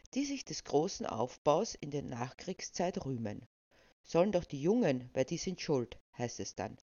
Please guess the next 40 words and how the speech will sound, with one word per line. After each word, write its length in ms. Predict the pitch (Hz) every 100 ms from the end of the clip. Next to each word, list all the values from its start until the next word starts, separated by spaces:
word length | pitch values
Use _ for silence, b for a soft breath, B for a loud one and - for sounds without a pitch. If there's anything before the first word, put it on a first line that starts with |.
| b b b
"Sollen 280 | - - 190
doch 100 | 185
mal 200 | 151 131
schauen, 440 | - 135 147 170 135
wie 120 | 135
weit 200 | 127 127
sie 120 | 151
ohne 200 | 127 131
Smartphone 560 | - 120 120 - 190 185
kommen 400 | - 175 170 180
und 200 | - 147
den 120 | 139
S 320 | - 127 -
U 140 | 143
V 200 | 123 165
vom 160 | - 143
Papa 400 | 135 101 - 185 B B B B
und 140 | - -
all 140 | 151
dem 140 | 220
Firlefanz, 720 | 214 170 143 143 - 147 196 -
den 140 | 156
sie 100 | 147
hinten 320 | 139 156 -
und 140 | 165 175
vorne 340 | - 120 151
reingestopft 640 | 131 113 120 - - - -
bekommen. 480 | 120 - 123 120 123 B B B -
Denn 160 | 160 160
wir 180 | 202
haben 240 | 208 247 175
alles 340 | - 143 -
richtig 360 | 143 - - -
gemacht." 500 | - 110 - - - _ _ _ _ _
Das 220 | 135 -
Richtigste 540 | 254 311 - - - 135
daran 380 | 131 127 135
ist, 360 | - 220 - - B B B B _
die 80 | 147
Oma 280 | - 139 117